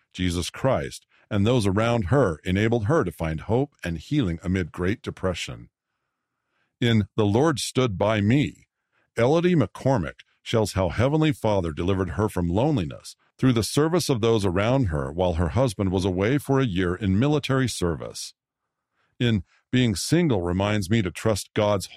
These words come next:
Whole Plan for Me, one single adult describes how she overcame sadness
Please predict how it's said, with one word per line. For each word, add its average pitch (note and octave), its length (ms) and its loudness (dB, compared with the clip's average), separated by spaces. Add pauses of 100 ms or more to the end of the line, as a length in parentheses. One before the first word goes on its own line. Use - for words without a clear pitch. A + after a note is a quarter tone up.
Whole D3+ 280 2
Plan D#3 360 -2
for D2 160 -6
Me, B1 280 -12 (480)
one C3+ 280 0
single C3+ 360 0
adult F2+ 380 -2
describes F#2 500 -2
how F2 200 0
she G#2+ 240 -4
overcame A2+ 520 -2
sadness G#2 680 -4